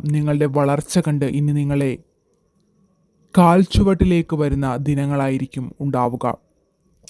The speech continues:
ഭാര്യാഭർത്തൃ ബന്ധങ്ങൾ കൂടുതൽ ദൃഢമുള്ളതായി മാറും. സന്താന സൗഭാഗ്യത്താൽ നിങ്ങളുടെ ജീവിതത്തിൽ ഇനി നിങ്ങൾക്ക് സന്തോഷിക്കുവാനുള്ള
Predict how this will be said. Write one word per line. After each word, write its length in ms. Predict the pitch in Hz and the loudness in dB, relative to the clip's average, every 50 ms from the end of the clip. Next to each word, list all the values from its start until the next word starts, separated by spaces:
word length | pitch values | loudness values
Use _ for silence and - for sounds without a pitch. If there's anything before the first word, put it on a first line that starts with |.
| - - | -8 0
ഭാര്യാഭർത്തൃ 800 | 180 170 151 147 165 170 185 202 202 175 196 196 - - 185 185 | 0 0 2 4 4 4 6 4 4 4 2 0 -2 -2 -2 -2
ബന്ധങ്ങൾ 460 | 165 170 156 156 156 151 151 151 143 | 0 0 0 0 -2 -2 -2 -2 -4
കൂടുതൽ 480 | 139 - - 151 147 147 135 143 135 - - | -4 -6 -6 -6 -4 -2 -2 -2 -4 -4 -6
ദൃഢമുള്ളതായി 880 | 151 151 139 160 151 139 156 156 160 170 165 160 160 143 139 139 135 135 | -10 -6 -2 -2 -2 0 2 2 2 4 4 2 2 2 0 -2 -2 -2
മാറും. 400 | 135 123 120 120 - 135 151 - _ _ _ _ _ _ _ _ _ _ _ _ _ - - - | -2 -4 -6 -6 -8 -10 -12 -16 _ _ _ _ _ _ _ _ _ _ _ _ _ -10 -2 2
സന്താന 480 | 175 160 156 147 160 156 151 156 156 | 2 4 4 4 2 2 2 2 0
സൗഭാഗ്യത്താൽ 920 | 156 - - 156 147 151 143 - 156 165 165 160 165 160 - 165 170 175 - | 0 0 2 2 2 2 0 0 0 0 2 0 0 0 0 0 0 0 0
നിങ്ങളുടെ 320 | 165 165 160 160 156 156 | 0 0 0 2 2 0
ജീവിതത്തിൽ 800 | 151 143 139 - - 165 165 170 156 165 175 165 - - 156 143 135 - | 0 -2 -4 -2 0 0 2 2 0 0 0 0 0 0 -2 -2 -2 -4
ഇനി 300 | 147 151 147 143 139 - - _ _ _ _ _ _ _ _ _ _ _ _ _ _ _ _ _ _ _ _ - 175 | -4 -2 -2 -2 -4 -6 -8 _ _ _ _ _ _ _ _ _ _ _ _ _ _ _ _ _ _ _ _ -2 2
നിങ്ങൾക്ക് 460 | 165 165 165 156 143 - 156 147 - - - - | 4 4 4 2 2 0 -2 -2 -2 -4 -8 -4
സന്തോഷിക്കുവാനുള്ള 1160 | - 165 160 160 160 175 185 185 - - 196 - 196 175 180 175 165 165 156 151 143 135 127 | 0 0 2 4 4 4 4 2 2 -2 0 0 2 2 4 4 4 2 2 2 0 -2 -4